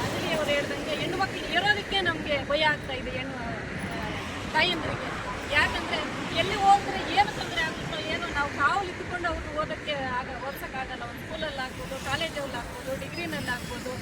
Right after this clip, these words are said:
ಅವ್ರಿಗೊಂದು ಅಪಾಯಿಂಟ್ಮೆಂಟ್ ಬರುತ್ತೆ. ಜೊತೆಯಲ್ಲೇ ಇದ್ದು ನಾವು ಅವ್ರಿಗೆ ವರ್ಕ್ ಮಾಡೋಕ್ಕಾಗಲ್ಲ. ಇದು ಸ್ವತಂತ್ರ ರಾಜ್ಯ, ಸ್ವತಂತ್ರವಾಗಿ ಬದುಕಿಕ್ಕೆ ಬಿಡ್ತಾ ಇಲ್ಲ ಹೆಣ್ಮಕ್ಳನ್ನ. ಅಂತಹ, ಅಂಥವ್ರಿಗೆ ಎಷ್ಟೊಂದು ಕಠಿಣ. ಇನ್ನೊಂದು ಮಗು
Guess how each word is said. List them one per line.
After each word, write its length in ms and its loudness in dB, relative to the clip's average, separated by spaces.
ಅವ್ರಿಗೊಂದು 320 0
ಅಪಾಯಿಂಟ್ಮೆಂಟ್ 580 2
ಬರುತ್ತೆ. 320 -4
ಜೊತೆಯಲ್ಲೇ 480 4
ಇದ್ದು 180 -2
ನಾವು 260 2
ಅವ್ರಿಗೆ 240 -2
ವರ್ಕ್ 220 -6
ಮಾಡೋಕ್ಕಾಗಲ್ಲ. 520 -6
ಇದು 140 -2
ಸ್ವತಂತ್ರ 400 0
ರಾಜ್ಯ, 240 6
ಸ್ವತಂತ್ರವಾಗಿ 760 6
ಬದುಕಿಕ್ಕೆ 500 4
ಬಿಡ್ತಾ 280 2
ಇಲ್ಲ 80 0
ಹೆಣ್ಮಕ್ಳನ್ನ. 520 -2
ಅಂತಹ, 320 0
ಅಂಥವ್ರಿಗೆ 520 6
ಎಷ್ಟೊಂದು 400 -2
ಕಠಿಣ. 240 -2
ಇನ್ನೊಂದು 400 -2
ಮಗು 160 -2